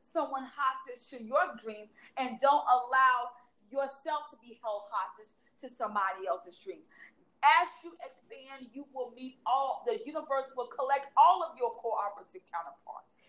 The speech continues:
You don't have to figure out who you're gonna marry. You don't have to figure out where you're gonna live. All you have to do is go with your expansion. And everything else in your grid will fill itself in. That's not your job to fill it in.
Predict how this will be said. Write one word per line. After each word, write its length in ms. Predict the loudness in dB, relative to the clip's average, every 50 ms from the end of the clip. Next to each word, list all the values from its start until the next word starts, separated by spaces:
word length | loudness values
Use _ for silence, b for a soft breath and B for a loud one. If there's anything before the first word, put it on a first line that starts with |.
| b b
You 100 | -4 0
don't 220 | 0 2 2 2 2
have 240 | 4 4 4 2 0
to 100 | -6 -10
figure 360 | -10 -10 -12 -10 -8 -2 2 4
out 200 | 4 4 2 0
who 120 | -6 -12 -16
you're 100 | -14 -14
gonna 220 | -10 -10 -8 -8 -8
marry. 300 | -8 -6 -6 -6 -6 -8 b b b b
You 100 | -4 0
don't 160 | 0 2 4 4
have 140 | 2 2
to 120 | 2 -2 -6 -8
figure 240 | -10 -10 -4 0 2
out 200 | 4 4 2 2
where 100 | -2 -8
you're 160 | -10 -10 -10
gonna 240 | -8 -8 -8 -10 -8
live. 260 | -8 -8 -8 -8 -12 b b b b b _ 0
All 320 | 4 4 4 4 2 0 -4 -10
you 60 | -10
have 200 | -10 -10 -10 -10 -14
to 160 | -20 -20 -20
do 160 | -20 -20 -18 -14 -14
is 180 | -14 -14 -14 -18 _ _
go 480 | -2 2 2 4 4 2 0 -2 -2 -4
with 140 | -6 -6 -6 -8 _ _ -6
your 240 | -4 -4 -4 -4 -6 -8 -10 -16
expansion. 800 | -20 -20 -20 _ _ _ -12 -10 -10 -12 -12 -16 -20 -20 -20 _ _ _ _ _ _ _ _ _ _ _ _ _ _ _ _ _ _ _ -8
And 140 | -8 -8 -8 -6 0
everything 600 | 2 2 2 2 -2 -10 -10 -14 -16 -16 -8 0
else 220 | 2 4 4 4 0 -4 -12
in 220 | -16 -16 -16 -10 -8
your 160 | -6 -6 -6 -8
grid 400 | -8 -6 -4 -4 -4 -4 -6 B B B B B
will 220 | 0 0 0 0 -2 -2
fill 240 | -2 -2 -2 -2 -6 -8
itself 400 | -12 -12 -12 -8 0 0 0 0 0 -4 -18
in. 100 | -20 -20 -20 _ _ _ -20 -14 _ -12 -12 -12 _ _ _
That's 260 | 6 6 6 4 2
not 160 | 2 0 0 -2 -8 -12
your 100 | -12 -12 -12
job 400 | -6 -2 -2 -2 -2 -2 -6 -10
to 80 | -14 -20 -18 -16
fill 140 | -18 -18
it 80 | -18 -20
in. 80 | _